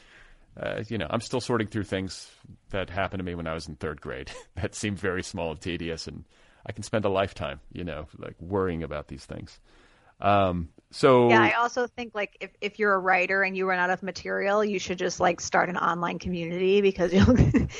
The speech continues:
Speaker 2: you'll get so much material. You'll never run out. It'll, like, feed the well for years.
Speaker 1: Okay. And, but I mean, an online community, speci-, specifically one with, like,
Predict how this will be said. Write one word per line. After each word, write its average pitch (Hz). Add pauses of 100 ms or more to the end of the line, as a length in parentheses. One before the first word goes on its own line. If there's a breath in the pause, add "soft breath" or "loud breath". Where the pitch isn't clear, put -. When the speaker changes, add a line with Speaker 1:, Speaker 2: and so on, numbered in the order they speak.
(220 loud breath)
Speaker 2:
you'll 220
get 208
so 202
much 190
material. 185
You'll 190
never 185
run 180
out. 147
It'll, 165
like, 170
feed 180
the 180
well 170
for -
years. 165 (180)
Speaker 1:
Okay. 120
And, 139
but 139
I 135
mean, 123
an 92
online 123
community, 110
speci-, 123
specifically 127
one 104
with, 95
like, 92